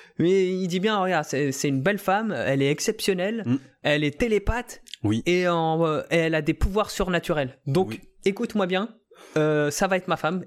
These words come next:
Speaker 1: et, euh, je suis pressé de lui faire des gosses pour savoir qu'est-ce que ça va donner. »
Speaker 2: <laughs> Oui, exactement.
Speaker 1: <laughs>
Speaker 2: Alors, par contre, truc bizarre, c'est que je sais pas comment ça a été traduit pour toi, mais, euh,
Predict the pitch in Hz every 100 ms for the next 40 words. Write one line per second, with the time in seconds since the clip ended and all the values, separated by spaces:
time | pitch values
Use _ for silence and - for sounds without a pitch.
0 | - 160 160 160 143 139 135 156 - 240
1 | 220 196 190 160 160 165 208 - - 156
2 | 185 - _ 233 - 170 151 139 120 -
3 | 185 - 165 - 175 - 98 101 123 107
4 | 151 - - - 180 - 196 175 - 117
5 | 120 151 160 - _ _ - _ _ -
6 | - 123 113 110 143 165 - 113 - 104
7 | 98 104 123 180 190 139 123 - 110 110
8 | 113 - 110 110 113 - _ - 98 110
9 | 127 160 - - - - 104 98 101 98
10 | 95 95 98